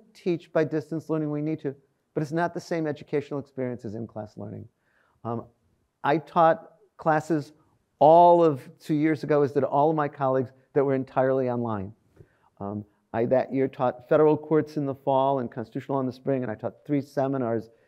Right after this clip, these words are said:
that year on civil liberties in a pandemic, for one for one Ls, one for upper level students, and one for L M students. I did it,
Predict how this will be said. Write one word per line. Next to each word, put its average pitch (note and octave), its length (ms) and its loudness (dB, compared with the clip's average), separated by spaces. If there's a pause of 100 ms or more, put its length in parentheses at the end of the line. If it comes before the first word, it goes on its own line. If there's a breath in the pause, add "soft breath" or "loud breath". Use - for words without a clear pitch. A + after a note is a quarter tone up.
(160 soft breath)
that A2+ 280 -2
year B2 260 0
on A2 220 -4 (160)
civil C3+ 260 0
liberties C3+ 320 4
in B2 80 -4
a A#2+ 40 -4
pandemic, A2+ 600 -4 (100)
for G#2+ 160 -4
one A#2 200 -6
for B2 120 -2
one A#2+ 200 -2
Ls, A#2+ 320 -2 (240 soft breath)
one A#2+ 120 -2
for B2 140 2
upper A#2+ 160 0
level A#2+ 160 2
students, A#2+ 380 -6
and A2 100 -4
one A2+ 120 -4
for A#2 120 -6
L A2 140 0
M A2 120 -6
students. - 460 -8 (1200)
I G3+ 140 -4 (180)
did G3 220 0
it, B3+ 200 -2